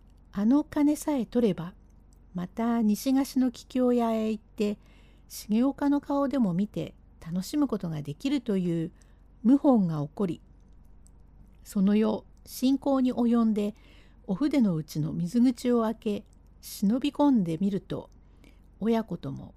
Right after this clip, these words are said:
よく寝ついている様子。幹事はもとより勝手を知っておりますから、例の千代紙で貼った張り箱同様の糸くずの入っている箱の中から巾着を盗み出し、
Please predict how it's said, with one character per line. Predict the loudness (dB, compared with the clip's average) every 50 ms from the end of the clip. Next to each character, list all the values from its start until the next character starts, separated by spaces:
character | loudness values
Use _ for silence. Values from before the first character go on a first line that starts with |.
| -14 -6 -4
よ | -4 -2
く | -2 -2 -2
寝 | -2 -2 -4
つ | -6 -6 -4
い | -4 -4
て | -4 -4 -4
い | -2 0
る | 0
様 | 0 0 -2 -2
子。 | -4 -8 -8 -8 -8 -8 -8 -12 -20 -20 -20 -20 -20 -20 -20 -20 -20 -20 -20 -20 -20 -20 -20 -20 -20 -20 -20 -12 -4 0
幹 | 2 4 4
事 | 2 2 -2
は | -6 -6 -8 -6
も | -6 -4
と | 0 2 2
よ | 2 2 2
り | 0 -4 -6 -10 -14 -20 -20 -20 -20
勝 | -20 -20 -20 -16 -8
手 | -4 -2
を | -2 -2
知 | -2 -6
っ | -10
て | -8 -4 0
お | 0 2
り | 2 2
ま | 0 0
す | -2 -4
か | -6 -4 -4
ら、 | -2 -4 -6 -8 -12 -20 -20 -20 -20 -20 -20 -20 -20 -20 -20 -20 -20 -20 -20 -20 -20 -14 -6
例 | -2 0 2 2 2
の | 0 0 -2
千 | -6 -6 -4 0 0
代 | 2 2
紙 | 2 2 0 0
で | 0 -2
貼 | -2 -4 -6
っ | -8 -8 -8
た | -6 -4 -4 -6 -8 -14 -20 -20 -20 -20 -20 -14
張 | -8 -6 -4
り | -2 -2
箱 | -2 -2 -2 -2 -4
同 | -2 0 0 0 0
様 | 0 0 2 2 2 2
の | 2 0 -2 -4 -8 -18 -20 -20 -16
糸 | -10 -6 -6 -4 -2
く | -2 -2
ず | 0 0
の | 0 0
入 | 0 0 -2 -4
っ | -6
て | -6 -8 -8 -6
い | -6 -6
る | -6 -8
箱 | -12 -12 -6 0 2
の | 4 4 4
中 | 2 0 -2 -4 -8
か | -6 -6
ら | -8 -8 -10 -12 -14 -20 -20 -20 -20 -20 -20 -16
巾 | -6 0 2 2 2
着 | 2 -2 -6 -8 -6 -6 -4 -2 -2
を | -2
盗 | -2 -2 -4 -2 0 0
み | 2 2
出 | 0 -2 -4
し、 | -6 -10 -14 -20